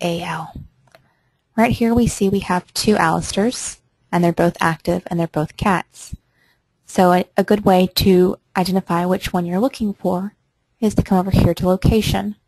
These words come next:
Location, um, for our programs is typically foster. It does also include adoption centers, but in this circumstance you can see that the Alistair that you're looking for may have Laura Shirley's name attached to it, so you would select this one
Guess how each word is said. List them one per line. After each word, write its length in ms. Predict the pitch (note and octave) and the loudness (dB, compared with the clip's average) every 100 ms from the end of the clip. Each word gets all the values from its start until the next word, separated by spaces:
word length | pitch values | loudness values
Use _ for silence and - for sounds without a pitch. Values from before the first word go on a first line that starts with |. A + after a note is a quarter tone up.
| _ _ _ _ _ _ _ _ _ - | _ _ _ _ _ _ _ _ _ -6
Location, 720 | G#3+ F#3+ - G#3+ - A#3 A#3 - _ _ - | -2 0 2 2 4 2 2 -2 _ _ -4
um, 300 | F#3 F3+ F#3 | -2 -2 -2
for 160 | - | 2
our 180 | F#3+ G3+ | 4 2
programs 640 | - G3 - F3+ F3+ F3+ | 2 0 0 -4 -6 -4
is 180 | G3 F3+ | -4 -2
typically 460 | - - A#3 - F3+ | -4 -2 -2 -2 -6
foster. 480 | - E3+ - - F#3 | -4 -6 -6 -6 -4
It 100 | F#3 | 0
does 220 | F#3 F#3+ | 0 2
also 380 | F3+ F3+ F3+ F3 | 0 0 0 -2
include 580 | F3+ - - F#3 F3+ | -6 -10 -4 0 2
adoption 480 | F#3+ E3+ E3+ - G3+ | 0 0 -2 -4 -6
centers, 460 | - A3 A#3 B3 - _ _ _ _ - | -4 -2 -2 -6 -14 _ _ _ _ -2
but 80 | |
in 100 | G3 | 2
this 160 | G#3+ A#3+ | 4 2
circumstance 600 | G#3 F#3+ F3 F3+ F3+ - | 0 -2 -2 -2 -2 -6
you 60 | - | -8
can 140 | F3 | -8
see 480 | - - F#3 F#3 G3 _ _ - | -6 0 0 0 -4 _ _ -10
that 100 | F3 | -2
the 100 | - | 0
Alistair 420 | F#3 F#3+ G3 G3 | 2 2 0 -2
that 340 | F3+ F3 - G3 | 0 -2 -2 0
you're 120 | G3 | 2
looking 320 | G#3 - F#3 - | 2 -4 -10 -4
for 180 | E3+ F3+ | -4 -2
may 280 | E3 E3 E3+ | -4 -4 -6
have 580 | - D#3+ D#3 D#3+ - - | -8 -8 -6 -6 -8 -4
Laura 180 | D#3+ | -4
Shirley's 520 | E3 - G#3 G3 E3+ E3 | -2 0 2 2 -2 -6
name 260 | D#3 D#3+ | -10 -10
attached 480 | F3+ - D3+ D3 - | -2 -2 -2 -10 -6
to 140 | - | -6
it, 180 | - - | -6 -10
so 100 | - | -8
you 60 | D#3+ | -6
would 140 | E3+ | -8
select 340 | - E3+ D#3 - | -8 -10 -10 -8
this 220 | E3 - | -8 -10
one 240 | F#3+ F#3+ | -12 -14